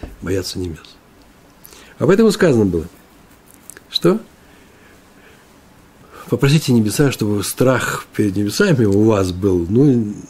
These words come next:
э, такой же, как страх перед смертными людьми. Об этом написано в трактате «Шаббат», сто четвертый лист,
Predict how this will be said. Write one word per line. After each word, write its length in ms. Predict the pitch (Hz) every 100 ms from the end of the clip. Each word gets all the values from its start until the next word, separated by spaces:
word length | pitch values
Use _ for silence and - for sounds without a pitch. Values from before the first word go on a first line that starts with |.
| - _ _ _ _ _ _ _ _ _ - - -
э, 720 | 110 107 104 98 98 98 98
такой 340 | 117 107 170 143
же, 100 | 98
как 120 | 92
страх 220 | 120 120
перед 200 | - 101
смертными 420 | 101 104 95 98
людьми. 260 | 95 92 85 - - - -
Об 140 | - 160
этом 260 | 196 160 - - -
написано 500 | 110 110 113 139 120
в 40 |
трактате 360 | 113 123 123 107
«Шаббат», 400 | - 98 139 139
сто 180 | -
четвертый 480 | - - 101 101 -
лист, 200 | 127 165